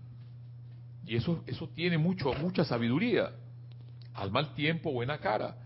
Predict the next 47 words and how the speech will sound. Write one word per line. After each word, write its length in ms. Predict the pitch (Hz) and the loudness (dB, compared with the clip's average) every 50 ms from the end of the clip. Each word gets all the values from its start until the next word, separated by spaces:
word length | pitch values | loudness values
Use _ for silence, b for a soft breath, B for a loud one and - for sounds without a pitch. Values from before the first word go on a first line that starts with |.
| B B B B B B B B B B B B B B B - - - - | B B B B B B B B B B B B B B B -14 -14 -6 2
Y 120 | - 131 | 4 4
es 80 | 131 - | 4 8
que 420 | - 180 190 190 - - - - - - - - - - - - - - - - - - - - - - - - - - - - - - - - - - - - - - - - - - - - - - - - | 10 10 10 10 8 4 -4 -12 -14 -14 -14 -14 -14 -14 -14 -14 -14 -14 -14 -14 -14 -14 -14 -14 -14 -14 -14 -14 -14 -14 -14 -14 -14 -14 -14 -14 -14 -14 -14 -14 -14 -14 -14 -14 -14 -14 -14 -14 -14 -12 2 10
lo 200 | 170 170 170 170 | 12 12 12 12
que 100 | - 147 | 10 6
está 300 | 135 - - 180 214 233 | 6 8 12 12 12 12
afuera, 680 | 233 - 160 170 165 156 147 139 143 147 151 151 120 120 | 12 12 12 12 12 12 12 12 12 12 12 8 4 6
ya 200 | 120 120 113 117 | 8 10 10 10
hemos, 340 | 113 117 117 123 131 127 123 - - - | 10 8 6 4 2 2 0 -4 -6 2
ya 360 | 110 120 117 117 113 117 117 - | 8 10 10 10 10 8 6 2
M. 220 | 120 113 117 131 123 | 0 2 2 2 2
Fox 320 | - - 123 117 - 120 | 2 2 2 2 2 0
nos 120 | 135 131 | -2 0
lo 60 | 123 113 | 0 0
ha 40 | |
enseñado, 540 | 113 113 113 160 151 135 120 107 104 117 135 | 0 0 -2 0 2 2 2 4 4 2 2
los 120 | 135 110 92 | 2 0 -2
mismos 260 | 101 107 113 127 123 | 0 0 2 2 4
maestros 380 | 117 117 120 127 120 139 127 | 4 2 2 2 2 0 0
nos 80 | 117 120 | 2 4
lo 80 | 123 135 | 4 4
han 80 | 131 | 4
dicho, 400 | 120 120 110 - - 139 170 185 - B B B B B B B B B B B B | 4 2 0 0 -2 -2 -2 -4 -6 B B B B B B B B B B B B
es 120 | 135 135 | 0 2
porque 420 | - - 170 147 120 - 117 107 104 | 4 4 4 4 4 2 0 0 2
yo 240 | - 143 175 208 190 | 6 8 8 8 8
lo 220 | 143 120 117 117 | 6 4 4 2
he 80 | 127 117 | 2 2
generado. 680 | 127 131 117 117 139 180 208 220 196 139 107 87 - - - - B B B B B B B B B B B B B B - - - - - | 0 0 4 6 6 6 6 6 2 0 0 -2 -4 -8 -12 -14 B B B B B B B B B B B B B B -14 -14 -10 -4 -2
Y 80 | 135 | 0
si 100 | 117 - | 0 4
yo 160 | 123 139 143 139 | 6 6 6 8
quiero 240 | - 175 190 185 | 10 8 8 10
cambiar 640 | - 160 131 127 120 127 165 214 254 262 262 233 165 | 8 6 6 6 4 6 10 12 12 12 12 12 8
las 160 | 143 123 110 | 6 4 4
cosas 220 | - 127 123 143 | 4 0 0 0
que 80 | 127 120 | 0 0
están 180 | 110 113 113 131 | 0 0 2 2
afuera, 520 | 139 127 120 127 123 113 107 117 127 123 | 2 2 2 4 4 6 6 6 4 2
tengo 160 | 120 120 139 | 2 0 0
que 60 | 151 | 0
cambiar, 460 | 120 120 107 110 120 123 135 131 123 - | 0 0 2 4 6 6 6 6 2 -2
tiene 180 | 131 135 147 | 0 0 0
que 60 | 147 | 0
cambiar 320 | - 110 110 113 123 135 147 | 0 0 0 2 2 2 4
mi 120 | 156 156 | 4 8
mente 640 | 147 151 156 147 135 113 - 165 196 - - - | 10 10 10 10 8 6 6 6 6 4 2 -4